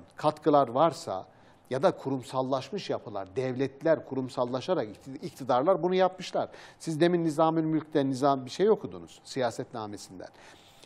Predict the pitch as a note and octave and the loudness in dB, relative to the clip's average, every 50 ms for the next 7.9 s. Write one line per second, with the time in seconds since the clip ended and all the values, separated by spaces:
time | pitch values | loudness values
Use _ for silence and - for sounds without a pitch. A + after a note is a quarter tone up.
0 | - _ _ _ _ - C#3+ D#3 F3+ G3 F#3 F3+ - - D3 C3+ C#3+ C#3 A#2+ D3 | -20 _ _ _ _ 6 8 10 10 10 8 6 4 2 0 0 0 0 4 4
1 | C#3+ C#3+ C#3+ D3 D#3 E3 D#3 D3 C#3+ A#2+ A#2+ C3 A#2 - C3 A#2+ A#2+ A2+ A2 G#2+ | 4 4 6 4 4 4 4 2 0 0 -2 -4 -6 -4 -4 -4 -4 -4 -6 -8
2 | - - D#3 D#3 D#3+ E3 D#3 C#3+ C3 F3 D#3+ C3 G#2 - - - - - - _ | -6 -2 2 6 6 8 6 6 6 6 6 6 4 0 -6 -16 -20 -20 -20 _
3 | _ _ _ _ _ _ - - C#3 D3 C#3 D3+ C#3+ C3+ B2+ - - D3 D3+ D#3 | _ _ _ _ _ _ -2 2 4 4 6 6 4 4 2 0 0 2 4 4
4 | D3 C#3+ - - C#3+ C#3 C3 C#3 C#3+ C3 C3+ C3 - - F#3+ E3+ D3 D3+ C3 B2+ | 4 4 4 2 0 0 0 -2 -4 -4 -4 -6 -6 -6 -6 -2 -2 -2 -2 -2
5 | B2 - - C#3 C3+ C#3 C3+ C3 - - C#3+ C#3+ C3 - D#3 C#3+ C3 C3 C3 B2+ | -4 -6 -4 -2 0 0 0 -2 -2 -4 -4 -4 -4 -4 -2 -2 0 0 0 0
6 | B2 A#2+ A#2+ A#2 - - D#3+ D3 C3 A#2+ A2+ A2 B2 C3 B2 A2+ A#2 A2+ G#2+ G#2+ | 0 0 0 0 -2 -6 -4 -2 -2 -2 -2 -2 -2 -4 -4 -4 -4 -6 -6 -6
7 | A#2 A2+ G2+ G#2+ A2 G#2 G2+ A#2+ B2+ B2 - C3+ G#2 - - E2 E2 | -6 -6 -6 -8 -10 -10 -8 -8 -8 -8 -10 -12 -12 -12 -12 -14 -16